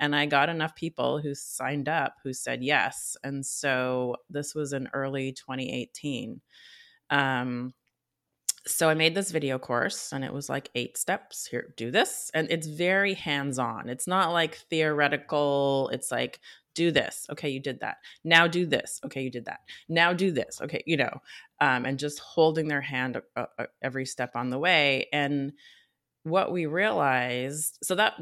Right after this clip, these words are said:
that was, that was, I was gonna be done with that. That was gonna be videos in my Google Drive. And then when people emailed me to say, "Teach me how to do what you do," I was gonna say, "Pay me some money and here are the videos." Well, then I met my business partner,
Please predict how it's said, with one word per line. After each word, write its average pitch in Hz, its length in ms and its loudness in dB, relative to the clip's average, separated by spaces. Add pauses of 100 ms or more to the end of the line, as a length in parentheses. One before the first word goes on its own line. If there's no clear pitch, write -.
that 202 180 8
was, 160 300 0
that 175 180 6
was, 156 180 -2
I 151 100 0
was 151 100 -2
gonna 151 160 0
be 139 80 2
done 127 200 0
with - 120 -10
that. - 240 -8
That 135 180 2
was 127 160 -6
gonna 127 160 -6
be 123 160 -6
videos 190 520 4
in 135 120 -2
my 123 140 -4
Google 123 260 -4
Drive. 180 380 6
And 135 120 -2
then 120 140 -6
when 120 140 -6
people 123 500 -2
emailed 175 320 0
me 160 160 -2
to 131 100 -8
say, 120 200 -8
"Teach - 260 -10
me 123 80 -6
how 123 80 -6
to 117 80 -2
do 117 140 -8
what - 100 -8
you 127 100 -6
do," 180 280 0
I 131 80 0
was 123 120 -6
gonna 123 200 -12
say, 117 260 -6
"Pay 139 160 -4
me 123 100 -2
some 135 180 -6
money 190 300 2
and 147 120 2
here 139 160 0
are 127 60 -2
the 120 60 -8
videos." - 460 -12 (480)
Well, 185 140 2
then 196 440 8
I - 120 2
met 156 160 2
my 139 140 0
business 127 340 -2
partner, - 480 -4